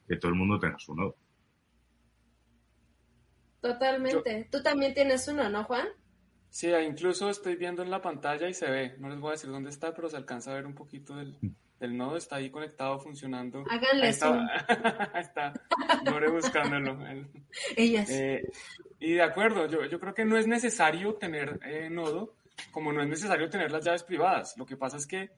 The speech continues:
Speaker 3: hay distintos niveles de soberanía. Tú puedes tener Bitcoin en un exchange, en cuyo caso, pues, no es tu Bitcoin, y si algo le pasa al exchange, ya sabemos que te pierdes. Entonces, el primer paso de so-, ser soberano es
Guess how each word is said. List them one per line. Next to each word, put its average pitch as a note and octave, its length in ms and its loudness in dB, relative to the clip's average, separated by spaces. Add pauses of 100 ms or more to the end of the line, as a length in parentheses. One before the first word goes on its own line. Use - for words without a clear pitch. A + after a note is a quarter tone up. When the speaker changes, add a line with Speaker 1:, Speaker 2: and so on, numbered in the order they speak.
(160)
Speaker 3:
hay D3+ 140 0
distintos F#3 440 -6
niveles D3+ 380 0
de E3+ 80 -6
soberanía. D#3+ 600 -2
Tú C#3 120 -20
puedes E3+ 180 -2
tener D#3 240 -4
Bitcoin E3 320 -6
en E3 60 -4
un C#3 100 -6
exchange, G#3 500 -4 (340)
en D3+ 120 -8
cuyo C#3+ 220 -6
caso, C#3 260 -2
pues, E3 160 -6
no D3+ 60 -4
es C3+ 100 -6
tu D#3 100 -6
Bitcoin, F3+ 320 -6 (400)
y C#3+ 100 -12
si C#3+ 220 -8
algo C#3 220 -2
le D#3+ 100 -2
pasa C#3+ 200 -6
al D#3 60 -6
exchange, A3+ 340 -2 (100)
ya C#3 100 -4
sabemos D3 400 -8
que D#3 240 -10 (360)
te C3+ 100 -6
pierdes. - 400 -4
Entonces, C#3 480 -8 (160)
el D3+ 120 -6
primer F3 280 2
paso G#3 240 2
de G#3+ 80 0
so-, G3+ 220 -4
ser F3 240 -6
soberano F#3 420 -2
es D3+ 160 -6